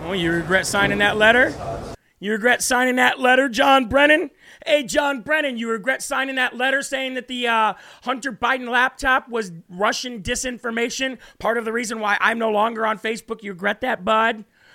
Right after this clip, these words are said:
Huh? Oh, here's a better question. Who are the nine people that remain unnamed, and how do you sign something with no name on it? What, do you just put an X next to it? Huh?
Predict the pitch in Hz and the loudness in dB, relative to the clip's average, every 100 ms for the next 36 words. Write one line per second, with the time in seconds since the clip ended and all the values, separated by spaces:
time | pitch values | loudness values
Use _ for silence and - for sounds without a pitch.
0 | _ - 208 214 240 - _ _ _ - | _ -6 -2 -2 -2 -8 _ _ _ 2
1 | 226 - - 277 294 226 - 214 220 220 | 2 2 -6 -6 -6 -4 -4 -2 -2 -4
2 | 175 - 151 131 _ _ 233 247 220 208 | -6 -6 -12 -16 _ _ -8 -4 -2 -2
3 | 208 180 208 185 190 185 - 175 180 185 | -2 -6 -12 -10 -8 -6 -6 -6 -4 -6
4 | 190 - 185 185 190 180 165 160 190 220 | -8 -4 -4 -2 -4 -6 -8 -6 -4 -4
5 | 214 - 190 202 202 180 170 175 170 170 | -6 -8 -6 -6 -6 -8 -8 -8 -6 -4
6 | 170 170 180 151 123 107 _ _ _ _ | -4 -2 -2 -2 -4 -6 _ _ _ _
7 | - - 196 165 175 - 180 160 - 165 | -20 -2 -2 0 -4 -2 -4 -4 0 0
8 | 196 - - - _ - 208 - - 214 | 2 -2 -6 -6 _ -4 -4 -4 -4 0
9 | 226 - _ _ _ _ _ - 180 226 | 2 0 _ _ _ _ _ -2 0 0